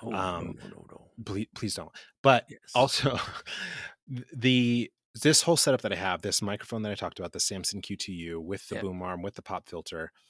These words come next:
Speaker 1: Pop filter,
Speaker 2: uh,
Speaker 1: that's
Speaker 2: which
Speaker 1: what
Speaker 2: is,
Speaker 1: it is.
Speaker 2: which is U S B to my computer.
Speaker 1: Right.
Speaker 2: You don't have to
Speaker 1: Yeah.
Speaker 2: have, um, the additional setup. Costs a hundred dollars on Amazon.
Speaker 1: Right. Yeah, no, I,
Speaker 2: Um,
Speaker 1: it's, it's a great
Speaker 2: like,
Speaker 1: deal.
Speaker 2: if you're gonna pay sixty bucks for a microphone that you're gonna have to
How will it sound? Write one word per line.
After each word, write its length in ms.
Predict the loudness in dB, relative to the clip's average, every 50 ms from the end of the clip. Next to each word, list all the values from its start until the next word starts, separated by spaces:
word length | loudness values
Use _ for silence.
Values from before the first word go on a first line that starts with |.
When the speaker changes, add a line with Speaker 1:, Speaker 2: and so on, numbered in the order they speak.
| _ _ _
Speaker 1:
Pop 180 | -6 -6 -6 -6
filter, 200 | -12 -8 -4 -2
Speaker 2:
uh, 40 | -2
Speaker 1:
that's 60 | -2
Speaker 2:
which 140 | 0 2 2
Speaker 1:
what 40 | 4
Speaker 2:
is, 160 | 4 2 0 -4 -8
Speaker 1:
it 60 | -12
is. 60 | -10 -6 -4
Speaker 2:
which 220 | -2 0 2 2
is 240 | 2 2 0 0 -2 _ _ -12
U 280 | -2 2 2 4 4
S 160 | 4 4 2
B 560 | 2 2 0 0 2 0 -2 -2 -4 -6 -8 -12 _ _ _ _ -14
to 100 | -10 -6
my 140 | -6 -6 -6
computer. 380 | -8 -10 -10 -6 -6 -6 -4 -4
Speaker 1:
Right. 60 | -6
Speaker 2:
You 60 | -6
don't 120 | -6 -6 -6
have 140 | -6 -6 -6
to 80 | -8
Speaker 1:
Yeah. 40 | -10
Speaker 2:
have, 520 | -8 -6 -6 -4 -4 -4 -6 -8 -10 -16 -20 _ _ -12
um, 400 | -12 -10 -10 -12 -12 -14 -16 -18 _
the 160 | -12 -10 -10
additional 520 | -8 -6 -4 -4 -4 -4 -6 -8 -12 -12 _ -6
setup. 400 | -2 -2 0 0 0 -2 -4 _ -14 -20 -20 -20 -20 -20 -20 -20 -20 _ _ _
Costs 520 | -2 0 2 2 2 2 2 0 0 -4 -8 _ _ _ _ -8
a 60 | -6
hundred 300 | -4 -2 -2 -4 -4 -6
dollars 360 | -6 -8 -8 -10 -12 -14 -12
on 80 | -12 -12
Amazon. 340 | -14 -16 -10 -8 -8 -6 -6 -6
Speaker 1:
Right. 140 | -8 -8 _ _ _ _ _ _ _ -2
Yeah, 240 | 2 2 2 2 2
no, 180 | 0 0 0
I, 180 | 0 0 0 -2
Speaker 2:
Um, 140 | -4 -6 -10
Speaker 1:
it's, 220 | -12 -16 -18 -18 _ -14
it's 200 | -14 -12 -10 -10
a 40 | -6
great 200 | -6 -4 -2 -2
Speaker 2:
like, 140 | -2 -2
Speaker 1:
deal. 100 | -2 -4
Speaker 2:
if 100 | -2 2
you're 80 | 2 4
gonna 160 | 4 2 2
pay 220 | 0 0 0 0 2
sixty 380 | 2 2 0 0 -2 -4 -4
bucks 280 | -2 -2 -2 0 0 0
for 120 | 0 -2 -2
a 20 |
microphone 540 | -2 -4 -6 -6 -6 -8 -6 -6 -6 -6 -6
that 160 | -6 -6 -8
you're 60 | -8
gonna 160 | -8 -8 -8
have 200 | -8 -8 -8 -8 -8
to 160 | -8 -10 -10